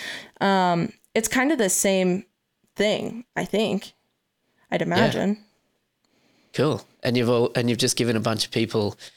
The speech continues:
Speaker 2: something that they can muck around with next time they're at school. Um,
Speaker 1: Absolutely.
Speaker 2: th-, that's good to know. Uh, okay, cool. Google, Google Optimize. Now that's actually got me excited. Um, we're actually going through a process now of rebuilding our main website for our agency, and,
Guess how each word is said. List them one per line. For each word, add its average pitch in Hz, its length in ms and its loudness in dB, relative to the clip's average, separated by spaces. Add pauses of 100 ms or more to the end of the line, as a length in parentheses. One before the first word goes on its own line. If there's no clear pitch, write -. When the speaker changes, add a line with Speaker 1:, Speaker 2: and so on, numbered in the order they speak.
(200)
Speaker 2:
something 113 280 -4
that 107 80 -2
they 107 120 -2
can 104 160 -2
muck 107 200 -2
around 107 260 0
with 107 220 -2
next 104 240 -2
time 101 160 -2
they're 98 100 -2
at 98 100 -4
school. 98 320 -2 (500)
Um, 190 200 2
Speaker 1:
Absolutely. 269 600 2
Speaker 2:
th-, 226 160 -6
that's - 240 2
good - 140 2
to - 140 0
know. 110 140 0 (460)
Uh, 139 300 4 (560)
okay, 156 280 2
cool. 202 320 4
Google, 170 540 0
Google 190 260 4
Optimize. 123 540 2
Now 139 140 4
that's 165 300 2
actually 120 260 2
got 117 100 2
me 110 80 0
excited. 104 380 2
Um, 113 240 0
we're 139 240 4
actually 120 380 2
going 110 240 0
through 110 140 2
a 104 40 -2
process 107 460 0
now 107 160 -2
of 101 100 -6
rebuilding 107 480 -2
our 101 60 -2
main 101 240 -2
website 104 420 0
for - 160 -2
our 95 160 -2
agency, 107 540 -4
and, 101 100 -6